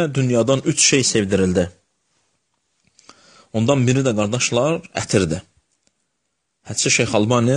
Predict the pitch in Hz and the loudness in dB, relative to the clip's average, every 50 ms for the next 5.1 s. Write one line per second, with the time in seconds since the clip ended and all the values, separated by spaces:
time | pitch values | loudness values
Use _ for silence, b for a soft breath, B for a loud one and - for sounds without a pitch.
0 | 147 - - 110 110 110 110 110 104 101 101 104 117 120 - - 101 - - 113 | -2 -2 0 0 0 2 2 2 0 0 0 0 0 -2 -2 -2 -2 0 2 0
1 | - 98 95 90 87 85 - - - 92 85 - - _ _ _ _ _ _ _ | 2 2 0 0 0 -2 -2 -2 -2 -2 -2 -4 -8 _ _ _ _ _ _ _
2 | _ _ _ _ _ _ _ _ b b b b b b b b b b b b | _ _ _ _ _ _ _ _ b b b b b b b b b b b b
3 | b b b b - - - 175 - - 208 202 - - 156 131 - - 113 90 | b b b b -4 -2 0 0 2 2 2 2 2 0 -2 -2 0 -2 -2 -4
4 | - - _ _ _ _ _ _ _ _ _ _ - 110 107 131 131 - - 107 | -4 -8 _ _ _ _ _ _ _ _ _ _ -4 -2 0 0 0 2 0 -2
5 | 101 92 | -2 -4